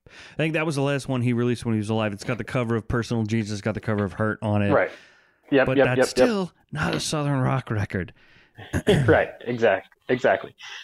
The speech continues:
Speaker 2: So, yeah, uh, Allman Brothers, Leonard Skinner, I have no problem.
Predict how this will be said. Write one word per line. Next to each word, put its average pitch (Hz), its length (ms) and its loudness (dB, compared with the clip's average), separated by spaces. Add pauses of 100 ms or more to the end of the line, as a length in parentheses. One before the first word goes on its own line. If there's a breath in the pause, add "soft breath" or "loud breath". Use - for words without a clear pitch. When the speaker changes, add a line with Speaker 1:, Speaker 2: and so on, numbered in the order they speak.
Speaker 2:
So, - 120 2
yeah, 170 260 4 (160)
uh, 143 380 6 (540)
Allman 160 320 4
Brothers, 147 420 4
Leonard 131 300 4
Skinner, 131 420 4
I - 60 2
have 117 120 2
no 117 140 6
problem. 117 540 4